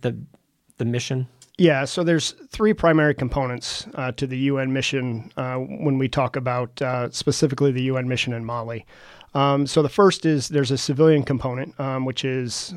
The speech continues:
Speaker 2: uh, led by a s-, uh, senior civilian, uh, individual. We call him the S R S G or the senior representative to the sec-,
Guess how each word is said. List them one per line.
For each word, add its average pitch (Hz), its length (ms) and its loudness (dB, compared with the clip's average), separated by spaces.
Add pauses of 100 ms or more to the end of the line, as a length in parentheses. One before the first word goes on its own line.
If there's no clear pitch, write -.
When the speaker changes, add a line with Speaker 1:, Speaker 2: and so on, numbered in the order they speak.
Speaker 2:
uh, 135 200 -4
led 139 240 0
by 131 180 0
a 127 120 0
s-, - 360 -6
uh, 127 320 -4
senior 156 400 6
civilian, 127 680 -2 (400)
uh, 123 200 0
individual. 120 600 -2
We 131 100 0
call 143 160 2
him 135 60 2
the 135 120 -2
S 131 160 -4
R 127 120 0
S 120 100 -4
G 123 300 -6
or 123 100 -4
the 120 100 -6
senior 147 300 2
representative 123 760 -2
to - 80 -10
the 117 80 -4
sec-, - 260 -10